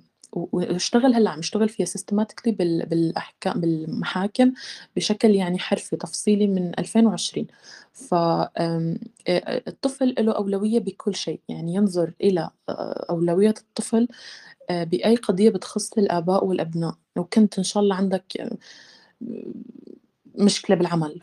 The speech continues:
فورًا، إذا صار كبرت الموضوع صار في محكمة فورًا بالسوسيال بيصلهم خبر إنه أنت أب لطفل ثلاث أطفال بدنا نعرف وضعك،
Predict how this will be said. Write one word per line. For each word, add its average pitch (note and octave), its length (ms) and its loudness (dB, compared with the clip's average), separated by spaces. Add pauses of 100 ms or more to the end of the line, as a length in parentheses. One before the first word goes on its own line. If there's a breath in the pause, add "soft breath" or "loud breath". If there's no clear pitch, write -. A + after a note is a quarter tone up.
فورًا، E3+ 400 2
إذا E3+ 200 -2
صار F#3 240 0
كبرت F#3 380 0
الموضوع E3+ 280 0
صار F3+ 180 -2
في - 140 -2
محكمة F#3 340 0
فورًا F#3+ 440 2
بالسوسيال F#3 1000 0 (360 loud breath)
بيصلهم F#3 300 2
خبر F3 320 0
إنه E3 160 -2
أنت F#3 220 -4
أب F3 280 0
لطفل E3 440 0
ثلاث E3+ 400 -6
أطفال F#3 260 -2
بدنا E3 140 -2
نعرف E3 360 -6
وضعك، D#3 360 -10